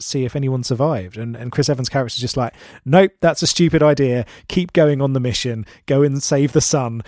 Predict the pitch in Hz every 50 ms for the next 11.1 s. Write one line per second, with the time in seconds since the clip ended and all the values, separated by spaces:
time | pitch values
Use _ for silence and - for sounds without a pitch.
0 | - - - - - 160 - - - - 139 131 - - - 143 127 120 - 120
1 | 117 117 123 - - - - 131 127 - - - 160 143 - 151 135 127 - 143
2 | 135 127 - 131 120 113 127 120 113 - 135 117 - 131 123 120 120 117 - 131
3 | 123 123 120 - - 131 127 - - 123 120 117 - - 123 120 123 123 117 110
4 | - - 101 90 85 - - - - 165 - _ _ - 131 127 123 120 131 -
5 | 131 139 135 131 156 156 160 160 156 147 151 143 - - 123 135 - 131 - -
6 | - 151 143 131 131 147 - 143 123 120 120 127 - - 123 123 131 113 110 110
7 | - - 107 98 104 - 123 120 131 - - - 127 117 117 110 - - 113 107
8 | 107 - - 110 - - 110 104 - 117 104 - 117 120 113 104 - 120 - 139
9 | 135 - - 117 98 92 92 90 90 95 _ _ _ _ _ _ _ - - _
10 | - - - 127 120 117 117 113 113 113 113 - - - 131 - 139 147 123 143
11 | 170 160